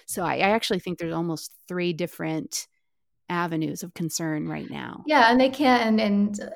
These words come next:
Speaker 2: in some cases, they're, they're interacting or overlapping, depending
Speaker 1: Mm-hmm.
Speaker 2: on, you know, the voter
Speaker 1: Mm-hmm.
Speaker 2: and their, their situation. Because I think, yeah, for sure,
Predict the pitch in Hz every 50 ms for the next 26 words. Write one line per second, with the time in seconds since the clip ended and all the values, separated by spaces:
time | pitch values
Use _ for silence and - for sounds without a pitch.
0 | - - 214 214 208 214 220 220 240 226 - 196 175 175 175 - 180 170 170 170
1 | - - 175 170 170 170 170 - - - - 190 175 208 196 208 - 202 175 175
2 | 175 180 - - 196 185 180 175 - 196 190 185 180 185 180 175 180 180 190 190
3 | 196 - 208 208 220 214 214 208 - - _ _ 208 208 196 196 196 185 185 185
4 | 185 180 180 196 180 180 175 - - 247 196 190 190 180 175 175 180 175 180 180
5 | 180 175 170 170 170 170 175 170 170 170 170 - 185 175 175 - 202 - - 165
6 | 165 165 175 - - 180 214 226 196 - 202 202 196 190 196 202 190 196 - 185
7 | 175 170 170 170 - 185 - - - - 190 185 180 180 180 180 175 180